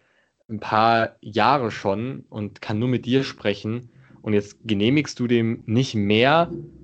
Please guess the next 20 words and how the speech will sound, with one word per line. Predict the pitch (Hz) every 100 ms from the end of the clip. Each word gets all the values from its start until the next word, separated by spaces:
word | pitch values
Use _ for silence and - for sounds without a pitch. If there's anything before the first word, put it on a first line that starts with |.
| - - -
als | 104 - -
ein | 117 - - - - -
paar, | 110 98
eine | 104 98
Stunde | - 113 131 151
vielleicht | 160 156 160
oder | 117 104
zwei | - 104 120
Stunden | - 123 127 147 127 139 135
mit | 117 110 - _
der | - 110
Person, | 104 104 107 110 107 107 104
sag | 107 104
ich | 107
mal, | 104
in | 101
die | 101
Ben | 101 101
verliebt | 101 92 101 120 143
ist. | 147 143